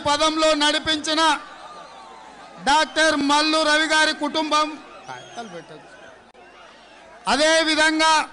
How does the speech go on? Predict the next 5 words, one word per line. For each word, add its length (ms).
ఈ 40
కార్యక్రమానికి 1000
ముఖ్య 340
అతిథులుగా 580
ఏఐసిసి 760